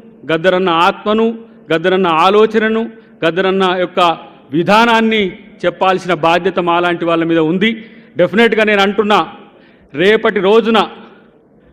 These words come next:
నేనేదో అతిశయోక్తికి చెప్పట్లే,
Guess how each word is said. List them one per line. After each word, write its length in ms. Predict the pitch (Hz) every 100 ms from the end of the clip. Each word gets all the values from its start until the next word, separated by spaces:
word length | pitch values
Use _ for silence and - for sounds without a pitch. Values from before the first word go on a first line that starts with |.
| _ _ _ -
నేనేదో 460 | 185 202 214 190 196 - - - - _ _ - _
అతిశయోక్తికి 640 | 151 190 220 240 240 240 208
చెప్పట్లే, 540 | 208 202 214 214 180